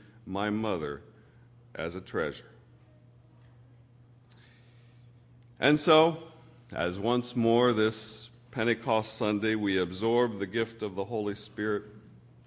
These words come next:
I pray we will receive that power to retain or forgive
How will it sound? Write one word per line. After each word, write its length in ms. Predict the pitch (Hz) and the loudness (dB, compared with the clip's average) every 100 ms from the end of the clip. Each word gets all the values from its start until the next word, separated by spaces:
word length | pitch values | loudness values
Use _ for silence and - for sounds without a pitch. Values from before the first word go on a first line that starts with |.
| - - - - - - - | -20 -20 -20 -20 -20 -18 -10
I 120 | 87 | -8
pray 340 | - 135 139 | -2 4 6
we 240 | 131 131 123 | 6 2 0
will 360 | 120 131 135 | 2 2 2
receive 680 | 123 120 - 151 131 107 87 | 0 -2 -4 -6 -2 -2 0
that 280 | 95 90 - | 0 0 -2
power 440 | 98 87 98 113 | -2 0 2 0
to 160 | - 87 | -4 -8
retain 640 | 82 85 107 92 101 113 | -8 -8 -6 -4 -2 -2
or 180 | 90 90 | -4 -6
forgive 760 | - 85 85 92 90 98 - | -8 -10 -6 -6 -6 -8 -18